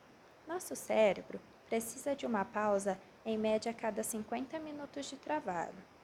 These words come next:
Faça, então, um intervalo de dez minutos a cada hora. O tempo pode ser usado, por exemplo, para fazer um café e comer algo, para se alongar ou caminhar um pouco dentro de casa.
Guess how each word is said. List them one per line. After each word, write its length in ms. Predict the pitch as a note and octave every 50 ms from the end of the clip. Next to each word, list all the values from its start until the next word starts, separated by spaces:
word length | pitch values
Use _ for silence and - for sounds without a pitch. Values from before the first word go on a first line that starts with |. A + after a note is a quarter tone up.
| - - - - - - - - - - - - - - - -
Faça, 300 | C#4+ D4+ D#4 - - B3+
então, 480 | G#3+ - - A#3 A#3+ A#3+ G#3+ G3 G3+ - -
um 80 | A#3
intervalo 720 | B3 B3 A#3+ - G#3+ G3+ G3 G3 G#3 G#3 G#3+ A3+ G#3+ G3+ G3
de 160 | G3 - - - -
dez 260 | C4 C4 C#4 C#4 C#4
minutos 540 | - C#4+ C#4 B3 A3+ A3+ A3+ A3+ - A#3 -
a 60 | A#3
cada 460 | A3+ A3+ - A#3 A3 G#3+ B3+ C4+ C4+ A3
hora. 340 | F#3 F3+ E3 E3 - F#3 - - - - - - - - - - - -
O 80 | - C#4
tempo 360 | - - D#4 D#4+ D#4 - E4
pode 320 | - - B3 A3+ A3+ -
ser 240 | - - G#3 F#3+ -
usado, 440 | - - - G3+ G#3 G3+ F#3 F3+ G3 - - - - - - - - -
por 120 | - - F#3+
exemplo, 600 | F3+ E3+ - G#3+ G#3+ A3 G#3+ G3+ - - F#3 F#3+ - - - - -
para 180 | - A3+ A3 A#3
fazer 420 | A3+ - A#3+ A3 A3 A3+ G#3+ G3+
um 80 | G3+ G3
café 560 | G3+ - - - A#3+ - - A3+ A3 A#3 B3 - - - - -
e 80 | C#4
comer 420 | C4+ - - C#4+ C#4 C#4+ C#4+ D4 C#4+
algo, 380 | G#3+ F#3 F3 E3+ F3 - F#3 - - - - - - - - -
para 200 | G#3 G3 F#3+ F#3+
se 160 | - - G3
alongar 640 | F3+ F3+ F#3 F#3 F#3 F#3 - F3+ F3+ F#3+ A3 B3 C4 - - -
ou 100 | - C4+
caminhar 520 | C4+ C4+ - C#4 C4+ C4 C4 B3+ B3+ B3 B3
um 80 | B3+
pouco 340 | B3 - - A3+ A3+ - -
dentro 400 | A3+ A#3 A#3 A3 - - - A#3
de 120 | A3+ -
casa. 500 | - - - G3+ E3 D#3 D#3 - - -